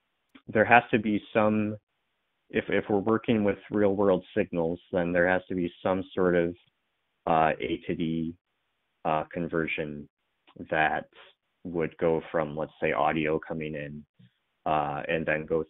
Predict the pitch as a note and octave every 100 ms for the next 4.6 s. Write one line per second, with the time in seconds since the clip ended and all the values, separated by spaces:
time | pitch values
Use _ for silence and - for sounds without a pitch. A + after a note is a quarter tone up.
0 | - F#2+ F2 D#2 D#2 D2+ D#2 _ _ _
1 | _ F2 E2 E2 D#2+ D#2+ - D#2 - -
2 | - D2+ D2+ - D2+ _ _ _ _ _
3 | _ _ - D#2 D2 D2+ E2 D#2 D2+ D2
4 | D2+ C#2+ - - - -